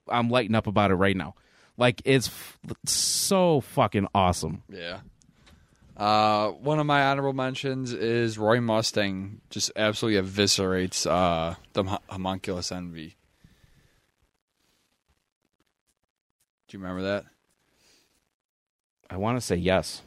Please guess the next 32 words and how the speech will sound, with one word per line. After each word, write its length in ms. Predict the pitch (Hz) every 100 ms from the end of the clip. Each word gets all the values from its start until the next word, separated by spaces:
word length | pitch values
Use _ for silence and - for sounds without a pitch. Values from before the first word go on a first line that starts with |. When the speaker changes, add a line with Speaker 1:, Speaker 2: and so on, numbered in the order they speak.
| -
Speaker 2:
Full 280 | - 104
Metal, 440 | 101 101 98 101 101
uh, 380 | 95 90 87 90
Brotherhood. 440 | 98 95 98 92
Speaker 1:
Yes. 120 | 104 - _ _ -
Yes, 300 | 92 82 -
I 80 | 80
do. 240 | 78 82 -
Speaker 2:
When 180 | 107 110
he's 220 | 120 113
just 180 | 113 98
like, 140 | 90 _ -
psh, 300 | - - 107
Speaker 1:
Yes, 280 | 131 127 -
I 80 | 110
do. 220 | 101 104
Speaker 2:
psh, 20 | 90
Speaker 1:
Yes, 200 | 135 120
I, 40 | 123
Speaker 2:
just 120 | 123
Speaker 1:
yeah, 80 | 127
yeah, 100 | 127
yeah, 60 | 117
Speaker 2:
snapping 160 | 113
Speaker 1:
yeah, 60 | 110
Speaker 2:
the 40 | 110
Speaker 1:
yeah, 160 | 110
Speaker 2:
fire. 80 | 117
Speaker 1:
yeah, 220 | 117 127
yeah, 100 | 127
yeah, 200 | 120 110
yeah. 120 | 104